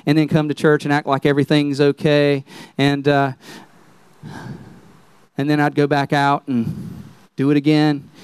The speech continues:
and I'd come and, "Forgive me, Lord Jesus, I'm gonna do it again." And it's just a big fake. And a lot of times we fake. We fake our spiritual reality. So we're asking God, "Lord, what, what am I doing?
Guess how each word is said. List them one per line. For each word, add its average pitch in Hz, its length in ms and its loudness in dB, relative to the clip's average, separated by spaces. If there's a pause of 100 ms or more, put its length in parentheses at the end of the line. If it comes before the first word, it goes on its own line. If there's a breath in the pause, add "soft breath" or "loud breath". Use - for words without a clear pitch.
(120 loud breath)
and 131 100 0
I'd 139 80 -4
come 151 280 2
and, 143 120 0
"Forgive 147 300 2
me, 151 100 0
Lord 151 260 2
Jesus, 147 420 2
I'm 139 100 0
gonna 143 180 2
do 151 120 2
it 151 60 2
again." 147 200 -2
And 156 160 2
it's 151 100 0
just 160 220 0
a 143 40 -6
big 156 280 2
fake. 156 540 0 (1120 soft breath)
And 151 100 -2
a 151 60 -2
lot 160 180 2
of 170 80 -8
times 175 420 0
we 160 140 6
fake. 156 640 -2 (960 soft breath)
We 151 180 4
fake 165 600 0 (760 loud breath)
our 135 100 0
spiritual 165 480 2
reality. 143 600 2 (2000 loud breath)
So 185 200 2
we're 170 120 4
asking 170 420 -2
God, 151 280 2
"Lord, 180 300 2
what, 190 280 -2
what 220 160 2
am 226 100 0
I 202 100 4
doing? 139 600 0